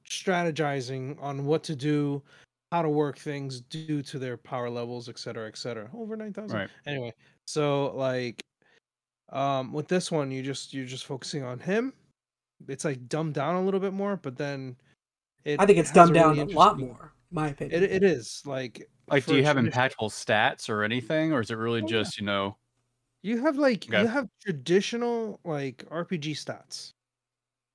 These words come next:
Speaker 1: Do you have anything that can, like, buff them? Not
Speaker 3: No.
Speaker 1: necessarily, except for, like, your weapons.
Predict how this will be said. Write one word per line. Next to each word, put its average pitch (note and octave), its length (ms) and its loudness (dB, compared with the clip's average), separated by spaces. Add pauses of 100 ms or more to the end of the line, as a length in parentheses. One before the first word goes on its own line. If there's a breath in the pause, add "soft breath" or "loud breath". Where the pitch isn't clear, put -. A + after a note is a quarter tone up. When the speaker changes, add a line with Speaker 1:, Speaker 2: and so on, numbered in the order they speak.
Speaker 1:
Do D3+ 100 -4
you E3+ 140 2
have F3 460 2
anything F3 460 -2
that C#3+ 200 -2
can, C#3 180 -4
like, B2+ 400 -8 (240)
buff D3 460 -8
them? A3+ 280 -4
Not E3 180 -8
Speaker 3:
No. - 40 -12
Speaker 1:
necessarily, F#3 600 -4
except C#3+ 300 -10
for, D3 120 -16
like, C3+ 180 -8
your A#2 100 -8
weapons. - 600 -16